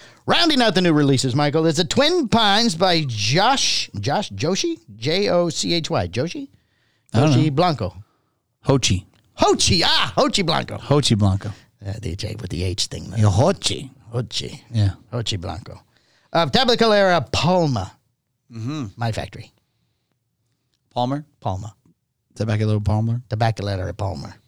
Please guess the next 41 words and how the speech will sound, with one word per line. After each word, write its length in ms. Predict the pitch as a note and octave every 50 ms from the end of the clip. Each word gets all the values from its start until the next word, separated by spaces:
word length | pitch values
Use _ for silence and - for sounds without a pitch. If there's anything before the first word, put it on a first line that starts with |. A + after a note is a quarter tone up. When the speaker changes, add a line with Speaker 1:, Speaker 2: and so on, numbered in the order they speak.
| _ _ _ _ _ _ _ - - - - - -
Speaker 1:
It's 160 | - F#3+ F3+ G#3+
a 40 |
five-by-fifty 680 | - - B3 C4+ C#4+ C4 A#3+ A3+ E3+ - G3+ D#3 F3 E3
box 280 | C3 E3+ E3+ D#3+ -
press 240 | - F3 E3 D#3 -
Robusto 400 | D3+ C#3 C#3+ F#3+ F#3+ E3+ - E3+
that 80 | D3+ D#3
uses 260 | E3+ E3+ D3 D#3 D3
a 40 | D3+
Mexican 400 | F3 G#3+ - - - E3 D3+ C3
San 180 | B2 C#3+ C3+
Andreas 380 | C3+ B2+ A#2 C3 B2+ B2 A#2 G#2+
wrapper 340 | D#3 E3+ F3+ D3 G3 F#3+ F#3+
over 140 | F#3+ F3
a 40 | F#3 -
Dominican 360 | G3 G3+ A3 A3 G3+ G3 F#3
Speaker 2:
Ah. 40 | F3
Speaker 1:
binder 220 | G3 G3 F#3+ F#3+
and 80 | F3 -
filler. 220 | A3+ A#3 F#3+ A#2+ - - - - - -
The 60 | B2+
cigar 300 | B2 F3 E3+ E3+ E3+ D#3+
gets 160 | D3+ D3+ C#3+
its 120 | D3+ A#2
name 260 | C#3 D#3+ D#3+ E3 D#3+ C#3+
from 180 | D#3+ D3+ D3
Twin 320 | B2+ - F3+ G#3+ G#3+ G#3+ F3
Pines 340 | F3 F#3 F#3 E3+ D#3+ B2
Mall, 360 | C3+ F3+ G#3+ A3+ G#3 G3 G#3 G3
which 120 | E3 D3
is 60 | C#3+
featured 220 | A#2 G3 F#3+ E3+ F3
in 80 | F3
the 60 | F3
movie 160 | F3+ F3 E3+ D#3+
Back 280 | A#2+ B2+ E3 F3+ - -
to 60 | E3+
the 80 | D#3
Future, 380 | D3 B2 F#3 F#3+ C#3+ C3+ A2 G2
which 200 | A#2 C3+ C3 -
is 160 | B2+ A2+ A#2+